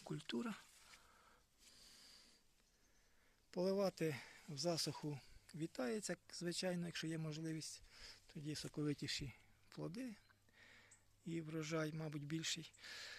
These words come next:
Бо іноді можуть в дуже таку стійку засуху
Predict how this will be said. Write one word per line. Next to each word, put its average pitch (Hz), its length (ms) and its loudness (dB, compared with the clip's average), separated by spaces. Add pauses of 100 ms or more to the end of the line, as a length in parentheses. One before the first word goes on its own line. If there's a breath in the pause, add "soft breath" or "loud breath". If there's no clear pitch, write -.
(760 loud breath)
Бо 180 220 -4
іноді 170 340 4
можуть 160 420 2 (380 loud breath)
в 143 340 -4
дуже 156 280 6
таку 151 380 -2 (180 loud breath)
стійку 156 600 0 (180 loud breath)
засуху 151 640 0